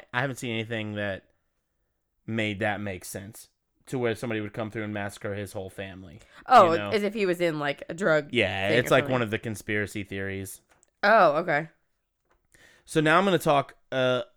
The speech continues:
Speaker 1: the big theory that I, that I subscribe to about why he did this.
Speaker 2: Okay.
Speaker 1: It was not until the book White Christmas, Bloody Christmas,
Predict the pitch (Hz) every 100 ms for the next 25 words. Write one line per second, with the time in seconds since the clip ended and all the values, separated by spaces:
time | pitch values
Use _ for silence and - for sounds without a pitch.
0 | _ - 139 139 117 113 143 131 - 123
1 | 113 110 107 107 110 110 104 117 113 127
2 | 131 117 - - 113 - 107 101 - 101
3 | 98 98 98 90 101 101 101 92 104 95
4 | 95 87 85 - - - 254 190 226 _
5 | - 139 120 104 127 143 170 160 151 135
6 | 120 117 110 107 131 - - 113 - 107
7 | 101 - 107 117 131 131 - 113 98 -
8 | 98 107 -